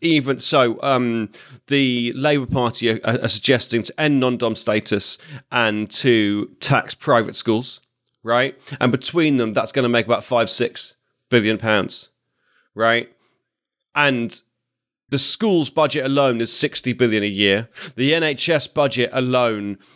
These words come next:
is a hundred twenty billion, I think. So those two have a two hundred billion, roughly, f-, a, a budget,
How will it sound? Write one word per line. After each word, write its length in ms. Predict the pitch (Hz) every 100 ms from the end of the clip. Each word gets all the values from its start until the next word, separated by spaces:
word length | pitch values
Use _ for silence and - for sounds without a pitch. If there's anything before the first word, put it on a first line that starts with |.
| -
is 220 | 143 127
a 80 | -
hundred 480 | - 147 151 156 135
twenty 320 | 165 160 156
billion, 320 | 165 165 196
I 80 | 180
think. 500 | - 170 208 - _ _ _ _ _ _ _ -
So 340 | - - 156 147
those 440 | 147 185 170 -
two 140 | -
have 140 | 151 120
a 40 |
two 300 | - - 160
hundred 380 | 135 147 139 131
billion, 480 | 143 123 117 104 98 _ _ -
roughly, 600 | 117 139 - 113 101 117 _ _ _ _ _ _ _ _ _ _ _
f-, 120 | - -
a, 220 | 160 143 139 131 151
a 120 | 147 131 -
budget, 760 | 120 175 165 - 131 - -